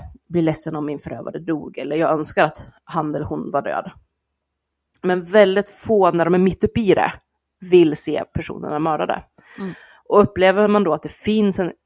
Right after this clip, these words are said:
Speaker 1: överhängande risk att det händer,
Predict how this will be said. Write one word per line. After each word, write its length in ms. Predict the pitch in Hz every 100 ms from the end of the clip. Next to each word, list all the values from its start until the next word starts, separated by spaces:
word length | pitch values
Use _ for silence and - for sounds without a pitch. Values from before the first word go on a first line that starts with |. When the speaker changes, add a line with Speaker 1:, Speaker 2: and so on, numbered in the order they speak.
| _ _ _
Speaker 1:
överhängande 680 | 190 170 156 160 139 143 151
risk 420 | 247 226 - - - - - -
att 140 | 165
det 100 | 139
händer, 480 | 160 - - 87